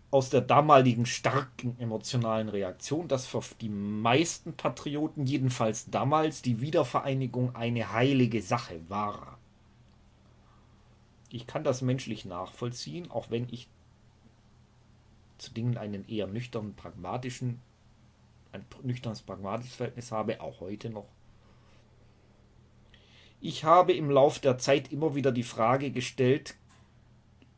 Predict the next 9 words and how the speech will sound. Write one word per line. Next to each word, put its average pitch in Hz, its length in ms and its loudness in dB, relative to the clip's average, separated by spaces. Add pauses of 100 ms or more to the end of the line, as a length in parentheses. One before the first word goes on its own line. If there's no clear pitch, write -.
(640)
ist, - 420 -8
was 147 300 6
ist 117 300 -8
wichtiger, 123 420 -2
der 110 180 -2
Erhalt 113 500 -2
eines 123 260 -2
deutschen 117 420 -4
Nationalstaats 98 1160 -8